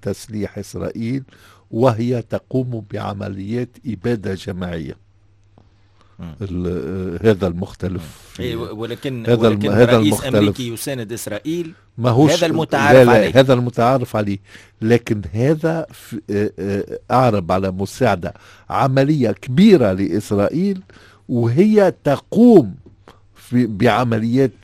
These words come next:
Speaker 1: الإبادة الجماعية معناها، وهذا ال-، ال-، جديد، هذا جديد مقارنة بالرؤساء الأمريكيين ال-، الآخرين. آه، لكن باش يبقى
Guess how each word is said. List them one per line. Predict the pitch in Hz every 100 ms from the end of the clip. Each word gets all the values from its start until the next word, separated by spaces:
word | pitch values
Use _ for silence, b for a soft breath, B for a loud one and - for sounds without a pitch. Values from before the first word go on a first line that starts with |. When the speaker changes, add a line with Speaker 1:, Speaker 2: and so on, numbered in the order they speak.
| _
Speaker 1:
الإبادة | 107 104 - 110 90 113 98
الجماعية | 92 90 95 90 82 85 60 - _ _
معناها، | 90 90 107 104 98 B B B -
وهذا | 117 120 190 185 180 -
ال-، | 127 127 139 -
ال-، | 120 131 - 113 117
جديد، | 95 107 156 127 95 - - _ _ _ - -
هذا | 127 120 117
جديد | 101 92 120 98 87
مقارنة | 87 - 104 113 107 101 110
بالرؤساء | 107 95 95 87 - 113
الأمريكيين | 101 92 92 85 104 107 101 b b b -
ال-، | 104 104 98 92 -
الآخرين. | 101 107 110 110 95 - b b b b -
آه، | 107 101 -
لكن | 90 113 - 107
باش | 101 - 131
يبقى | 123 - 98 87